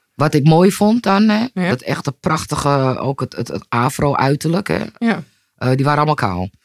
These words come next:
Speaker 1: En toen ben ik dus in, in contact met ze gekomen. En toen heb ik gezegd, "Nou ja, ik heb een idee. En dit is wat ik wil doen. Kunnen jullie me daarmee helpen?" En zo is het balletje gaan rollen. Toen ben ik, eh, in tweeduizend zestien mijn allereerste afro-pop, eh, heb ik ontworpen.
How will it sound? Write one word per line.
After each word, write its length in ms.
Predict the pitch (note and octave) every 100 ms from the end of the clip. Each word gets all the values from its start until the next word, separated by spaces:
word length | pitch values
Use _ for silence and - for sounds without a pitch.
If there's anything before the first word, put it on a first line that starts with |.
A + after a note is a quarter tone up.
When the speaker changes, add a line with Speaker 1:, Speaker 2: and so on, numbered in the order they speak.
| _ _ _
Speaker 1:
En 120 | -
toen 140 | F3
ben 120 | D#3+ D3
ik 100 | B2+
dus 160 | C#3
in, 180 | C#3+ B2+
in 180 | G#2+ C3
contact 320 | C#3+ B2 D3
met 160 | C#3 -
ze 100 | -
gekomen. 380 | - A#2+ G#2+
En 80 | G#2+
toen 120 | G2
heb 100 | B2
ik 60 | -
gezegd, 280 | - - -
"Nou 240 | B2+ G2+
ja, 160 | A2 F#2
ik 100 | E2+
heb 120 | -
een 80 | A#2
idee. 440 | G2 F#2+ G#2 F2 F2 _ _ _ _ -
En 80 | A#2
dit 120 | A2+
is 100 | -
wat 140 | A2
ik 80 | F#2+
wil 140 | G#2+ G2+
doen. 300 | A2 F#2+ F#2 _ _ _ _ _ _
Kunnen 220 | - B2+
jullie 180 | G#2 G2
me 120 | G2
daarmee 300 | F#2+ G2 F#2+
helpen?" 380 | F#2+ B2+ - - _ _ _ _
En 120 | -
zo 200 | - F3
is 80 | D3
het 80 | -
balletje 300 | C3+ B2 A#2+
gaan 120 | A2+
rollen. 260 | C3+ F#3 F#3+
Toen 140 | E3+
ben 120 | D3
ik, 160 | C#3 B2+
eh, 180 | C3 B2
in 140 | G2+
tweeduizend 680 | B2 C3 B2 A#2 G#2+ A2+ - A2+ G#2+ G2+ G2+ _ _ _ _ _
zestien 580 | - - D#3+ - - B2+
mijn 120 | A#2
allereerste 500 | - C#3 G#2+ A#2 -
afro-pop, 760 | - A#2 C3 F#3 F#3 - E3+ -
eh, 220 | D#3+ D3+
heb 140 | C#3+ -
ik 80 |
ontworpen. 600 | - C3 C#3+ C#3+ B2+ B2